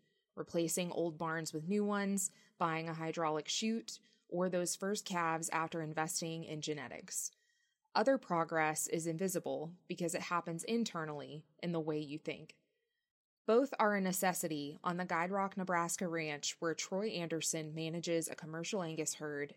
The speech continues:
and a small grower yard. His focus is clear,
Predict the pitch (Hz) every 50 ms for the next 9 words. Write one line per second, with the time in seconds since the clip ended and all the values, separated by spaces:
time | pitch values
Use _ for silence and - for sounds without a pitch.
0 | _ _ 160 156 160 151 - - 175 160 156 156 156 - 156 143 139 131 139 147
1 | 147 127 127 127 113 - - _ _ _ _ _ _ _ _ _ _ _ _ _
2 | _ - 220 220 - - 220 233 226 277 254 - 240 208 - - - 185 170 135
3 | 101 - - 165